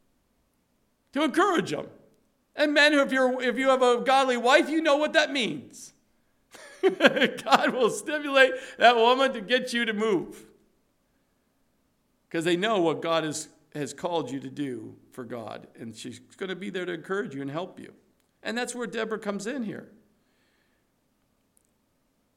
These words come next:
Deborah was a great woman here of God, who respected the people of God, who was put in authority.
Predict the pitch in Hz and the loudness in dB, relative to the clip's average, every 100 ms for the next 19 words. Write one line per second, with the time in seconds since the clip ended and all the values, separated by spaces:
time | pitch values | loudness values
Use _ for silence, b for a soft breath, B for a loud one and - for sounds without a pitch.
0 | _ _ _ _ _ _ _ - 196 220 | _ _ _ _ _ _ _ -4 0 2
1 | 214 180 170 131 143 156 175 185 185 - | 2 0 -2 -6 -6 -2 -2 -2 -6 -18
2 | _ _ _ _ - 170 180 143 131 120 | _ _ _ _ -12 -4 -2 -2 -6 -8
3 | 123 123 143 123 120 135 113 - - - | -8 -6 -8 -12 -8 -8 -8 -10 -18 -20
4 | _ _ _ _ _ _ _ _ _ _ | _ _ _ _ _ _ _ _ _ _
5 | _ _ _ _ _ _ _ - 175 160 | _ _ _ _ _ _ _ -4 -2 -2
6 | - - 220 214 214 185 139 - 151 - | -4 -4 -2 -2 -2 -6 -8 -12 -12 -8
7 | - 254 254 151 123 - 101 - _ _ | -6 -4 -4 -6 -8 -10 -16 -18 _ _
8 | _ _ _ _ _ _ _ _ _ _ | _ _ _ _ _ _ _ _ _ _
9 | _ _ 196 196 190 - 240 220 185 185 | _ _ 0 0 0 -2 0 2 0 -4
10 | 170 165 - 208 226 202 - 156 156 | -4 -6 -6 0 0 0 -2 -6 -6